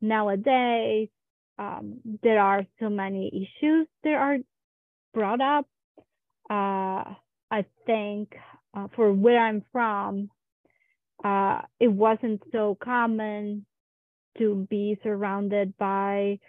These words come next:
other, um, different people,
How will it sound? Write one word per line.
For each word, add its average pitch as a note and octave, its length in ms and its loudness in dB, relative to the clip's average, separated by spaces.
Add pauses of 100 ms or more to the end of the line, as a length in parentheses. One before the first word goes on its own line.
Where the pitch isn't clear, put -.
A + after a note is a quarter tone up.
(340)
other, G3 1040 0 (440)
um, G3 680 -6 (560)
different A#3 380 0
people, F#3+ 640 -6